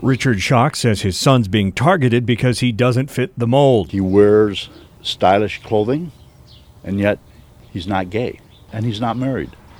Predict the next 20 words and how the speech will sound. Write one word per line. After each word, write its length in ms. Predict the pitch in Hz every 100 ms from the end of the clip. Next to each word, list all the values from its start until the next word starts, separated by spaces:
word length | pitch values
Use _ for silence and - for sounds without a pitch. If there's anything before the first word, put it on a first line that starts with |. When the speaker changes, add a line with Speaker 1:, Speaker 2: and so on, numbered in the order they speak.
| -
Speaker 2:
and 100 | 110
he's 140 | 104
not 180 | 117 107
running 240 | 98 113 110
around 220 | 117 110
with 100 | 95
women. 320 | 131 113 - - - - - - -
You 80 | 131
know, 260 | 131 123 - - -
everybody's 360 | 170 165 127 -
throwing 220 | 156 156
up 120 | -
their 140 | 139
arms. 360 | 135 165 135 92
They 80 | 98
can't 260 | - 127
figure 220 | - 131 123
out 160 | 113
Aaron. 300 | 110 123 117 - - - -
So 340 | - 127 117